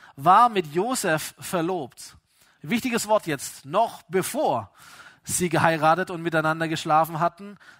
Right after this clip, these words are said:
erwartete Maria ein Kind. Sie war vom Heiligen Geist schwanger geworden." Und diesen letzten Satz, den muss man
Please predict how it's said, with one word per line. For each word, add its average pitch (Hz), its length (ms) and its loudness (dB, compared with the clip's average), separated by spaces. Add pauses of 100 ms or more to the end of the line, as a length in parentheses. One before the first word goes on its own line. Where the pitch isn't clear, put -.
(120)
erwartete 185 760 0 (220)
Maria 160 760 0 (300)
ein 151 300 -6
Kind. 127 380 -4 (1600)
Sie 214 300 -6
war 165 360 6 (100)
vom 143 360 -8
Heiligen 165 420 0
Geist 135 560 -2 (320)
schwanger 143 540 -4
geworden." 135 460 -4
Und 135 120 -12
diesen 196 480 -8
letzten 185 600 -2
Satz, - 380 0
den 165 120 -4
muss 208 200 -8
man 175 200 0